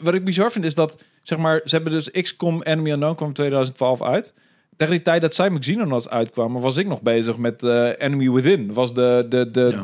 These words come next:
Speaker 1: de add-on van Enemy Unknown. Dus ik zat gewoon daar diep in. Dus ik heb helemaal, had helemaal geen behoefte aan een fucking X com. Want ik was een X com aan het spelen. Maar dit was, denk ik, een soort van,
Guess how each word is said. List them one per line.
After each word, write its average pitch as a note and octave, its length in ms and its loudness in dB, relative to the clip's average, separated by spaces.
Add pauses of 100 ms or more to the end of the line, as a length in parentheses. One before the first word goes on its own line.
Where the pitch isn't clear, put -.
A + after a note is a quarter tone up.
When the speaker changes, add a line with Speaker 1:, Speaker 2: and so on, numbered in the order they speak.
(140)
Speaker 1:
de B2+ 160 0
add-on B2 520 2
van A2+ 400 -2
Enemy A2 380 -2
Unknown. G#2+ 520 -2
Dus A#2+ 140 -6
ik D#3 120 -4
zat B2+ 160 -4
gewoon B2+ 180 0
daar C3+ 280 0
diep A#2 180 -4
in. G#2+ 120 -2
Dus G#2+ 140 -4
ik A2+ 60 -14
heb - 180 -8
helemaal, B2+ 320 0
had B2+ 120 -2
helemaal C#3 220 -2
geen B2+ 100 -2
behoefte D3 340 0
aan B2 60 2
een A2+ 100 0
fucking A#2 460 -2 (200)
X - 140 -6
com. B2 340 -4 (220)
Want D3 140 0
ik D3 80 0
was D#3 120 2
een D#3+ 160 0
X - 80 -8
com D3+ 140 -2
aan D3 60 2
het C3+ 80 0
spelen. C#3+ 480 2 (340)
Maar B2 120 -4
dit G#3+ 180 2
was, F#3+ 300 0 (440)
denk G3 320 0
ik, E3 160 0
een C#3+ 120 -6
soort C#3+ 240 0
van, B2 460 0